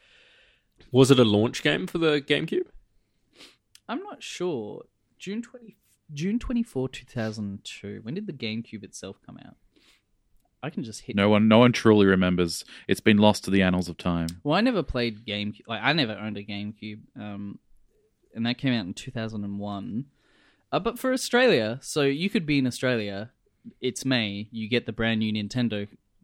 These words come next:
Speaker 2: console, and then in June you get this.
Speaker 1: Okay, so very early in its life,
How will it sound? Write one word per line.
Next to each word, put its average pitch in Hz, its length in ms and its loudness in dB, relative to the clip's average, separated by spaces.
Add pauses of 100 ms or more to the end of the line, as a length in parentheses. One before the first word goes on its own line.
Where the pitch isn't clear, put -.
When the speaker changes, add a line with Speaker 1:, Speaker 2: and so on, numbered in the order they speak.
(380)
Speaker 2:
console, 110 640 -6 (200)
and 110 160 -4
then 110 120 -2
in 104 120 -4
June 104 540 -4
you 104 180 -10
get 101 240 -8
this. - 420 -12 (540)
Speaker 1:
Okay, 113 220 -6
so - 120 -8
very 131 380 8
early 98 260 6
in 87 100 -4
its - 260 -10
life, 92 340 -2